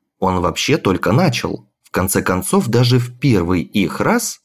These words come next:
на него-то приворотное зелье не действовало. Он вовремя прикрыл лицо, чтобы не вдыхать испарения. Но во всей достаточно долгой для простого смертного жизни Рейнарду Лису еще ни разу не требовались никакие зелья, чтобы девушка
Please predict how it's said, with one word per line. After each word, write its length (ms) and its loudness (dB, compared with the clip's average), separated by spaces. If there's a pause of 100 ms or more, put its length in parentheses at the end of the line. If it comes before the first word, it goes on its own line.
на 140 0
него-то 460 0
приворотное 580 0
зелье 320 2
не 240 2
действовало. 760 0 (280)
Он 260 2
вовремя 480 4
прикрыл 480 0
лицо, 500 0
чтобы 320 -4
не 140 0
вдыхать 460 -2
испарения. 800 0 (100)
Но 280 0
во 100 -2
всей 400 -2
достаточно 680 -2
долгой 440 2
для 160 0
простого 500 -2
смертного 640 2
жизни 800 0
Рейнарду 560 0
Лису 400 0
еще 340 0
ни 220 6
разу 480 2
не 160 0
требовались 680 0
никакие 760 0
зелья, 500 2
чтобы 480 -2
девушка 720 -2